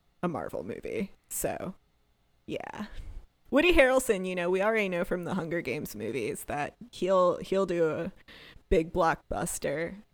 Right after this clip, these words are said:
um, and, you know, phone it in maybe, but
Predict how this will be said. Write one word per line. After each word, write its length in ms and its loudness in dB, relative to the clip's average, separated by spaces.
um, 520 -6
and, 400 -8
you 160 -4
know, 80 -4
phone 280 2
it 120 -4
in 180 -6
maybe, 460 -4
but 260 -4